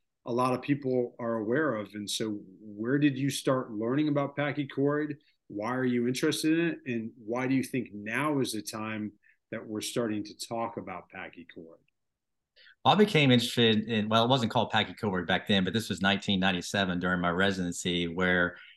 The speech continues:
Speaker 2: I came across a patient that had this very characteristic leopard spotting, uh, look to the retina. And, you know, back then, if you were gonna look at, you know, what you suspected was the choroid, you didn't have many options. You know, you had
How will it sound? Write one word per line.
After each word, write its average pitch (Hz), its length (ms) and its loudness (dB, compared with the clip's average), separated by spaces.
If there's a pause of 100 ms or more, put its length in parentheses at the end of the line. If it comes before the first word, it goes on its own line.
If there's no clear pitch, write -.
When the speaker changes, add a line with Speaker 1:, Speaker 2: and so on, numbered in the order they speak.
Speaker 2:
I - 60 -4
came 127 200 6
across 110 320 4
a 120 60 -6
patient 104 380 0
that 98 80 -4
had 107 140 0
this 95 140 0
very 101 300 2 (140)
characteristic 98 680 0 (120)
leopard 101 340 0
spotting, 90 580 -2 (460)
uh, 85 400 -4 (480)
look 104 280 2
to - 80 -2
the 90 120 -2
retina. 92 500 2 (380)
And, 101 340 4
you 107 80 4
know, 117 100 8
back 113 280 6
then, 113 440 6
if 113 160 -6
you 117 140 4
were 113 80 0
gonna 107 400 2
look 113 340 2
at, 98 280 2
you 104 100 0
know, 92 180 0
what 107 200 2
you 101 40 0
suspected 104 540 0
was 87 140 -2
the - 80 -4
choroid, 95 540 2
you 95 140 0
didn't 101 180 2
have 98 160 0
many 92 180 2
options. 92 500 2
You 90 60 -2
know, 92 60 0
you 92 100 0
had 90 380 0